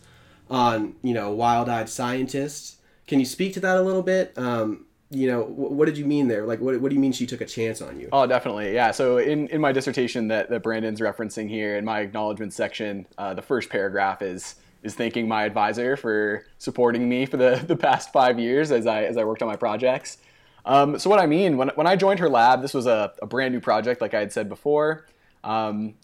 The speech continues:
Speaker 2: and coming into graduate school, um, I had pretty much, like, no experience doing any sort of ecology, I wasn't really a microbiologist. I had never done any sort of clinical work.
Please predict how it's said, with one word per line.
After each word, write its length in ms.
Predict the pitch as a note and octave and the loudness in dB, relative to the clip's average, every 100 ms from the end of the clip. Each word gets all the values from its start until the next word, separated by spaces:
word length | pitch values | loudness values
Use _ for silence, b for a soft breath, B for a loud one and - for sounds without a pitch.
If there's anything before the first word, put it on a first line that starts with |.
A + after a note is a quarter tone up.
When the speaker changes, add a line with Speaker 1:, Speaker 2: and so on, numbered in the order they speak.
| B2+ | -6
Speaker 2:
and 240 | C3 B2+ | -4 -2
coming 260 | F#3 F#3+ E3 | 0 0 0
into 240 | E3+ E3+ | 0 0
graduate 440 | C3+ C3+ B2 B2 | 6 6 6 0
school, 520 | - C#3 B2+ C3+ D3+ - | -4 -2 2 4 4 0
um, 280 | B2 A#2+ A2+ | -2 -2 0
I 160 | A#2+ | 2
had 420 | E3 D#3 - - - | 2 0 -6 -12 -8
pretty 160 | A#3+ B3+ | -4 0
much, 520 | B3+ G#3 - - - - | 0 -2 -6 -12 -16 -8
like, 220 | C#3 C3+ | -2 0
no 340 | B2+ A#2+ D3 E3+ | 0 2 4 2
experience 720 | D#3+ - D#3 D#3+ E3 E3+ - | 0 -2 0 2 0 -2 -2
doing 320 | D3 C3+ B2+ | -2 -2 -2
any 160 | B2+ C3+ | -2 -2
sort 240 | C#3+ B2 | 0 0
of 140 | A2 G2 | 0 -2
ecology, 960 | B2 - F3+ F3+ E3 E3 E3+ E3+ E3+ b b b b - | -8 0 2 2 0 -2 -2 -2 -4 b b b b -2
I 60 | |
wasn't 320 | C#3+ C#3+ C3+ | 2 2 2
really 260 | C3+ B2+ B2 | 0 0 0
a 60 | A2+ | 0
microbiologist. 1600 | G#2+ - G#2 G#2 A#2 D3+ E3 E3+ D#3+ E3+ E3 E3 E3 - - - - | -4 -4 -2 0 4 4 4 2 2 4 8 8 6 0 -12 -6 0
I 140 | A2+ | 2
had 180 | A#2 B2 | 2 0
never 240 | B2+ B2 | -2 0
done 200 | B2 B2 | -2 -2
any 160 | A#2+ A2+ | -2 -4
sort 220 | A#2+ G2+ | -4 -4
of 120 | F#2+ | -4
clinical 480 | - A3 G#3+ G#3+ G3+ | -2 0 0 2 2
work. 520 | G3+ G3+ G3 G3 - | 4 2 0 -4 -20